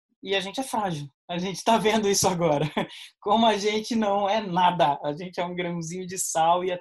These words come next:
todo mundo igual, né? Essas pandemias que vêm, não vêm só pra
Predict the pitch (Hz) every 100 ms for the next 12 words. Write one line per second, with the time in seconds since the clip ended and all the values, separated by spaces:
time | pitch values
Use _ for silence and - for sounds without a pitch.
0 | - 254 262 220 208 208 220 208 165 156
1 | 143 135 135 _ _ _ _ 165 165 156
2 | 107 131 - 180 - 180 170 165 170 165
3 | 151 151 147 190 202 180 160 170 170 156
4 | 190 180 - 170 - 160 143